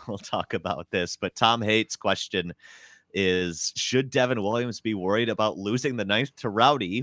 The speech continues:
Was that peak position player pitching, or is there a, a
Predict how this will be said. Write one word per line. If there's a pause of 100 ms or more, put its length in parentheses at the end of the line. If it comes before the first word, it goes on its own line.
Was
that
peak
position
player
pitching, (100)
or
is
there
a,
a